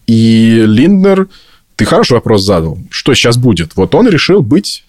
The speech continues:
принципиальным, он решил быть фундаменталистом. Ни шагу назад, ни цента новых долгов, будем экономить до последнего, Шварца нуль. Это его стратегия. Он решил. Он, видимо, решил, что он не будет интегрировать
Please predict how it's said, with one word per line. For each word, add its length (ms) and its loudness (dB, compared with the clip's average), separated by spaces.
принципиальным, 760 -2
он 160 0
решил 220 -2
быть 200 -2
фундаменталистом. 880 -2
Ни 80 0
шагу 300 0
назад, 420 0
ни 140 0
цента 380 -2
новых 240 0
долгов, 520 0
будем 300 2
экономить 360 0
до 80 -2
последнего, 800 0
Шварца 480 -2
нуль. 360 2
Это 180 -2
его 120 2
стратегия. 560 -2
Он 140 2
решил. 460 -2
Он, 120 2
видимо, 240 2
решил, 280 0
что 160 -4
он 100 2
не 80 2
будет 340 -2
интегрировать 760 -2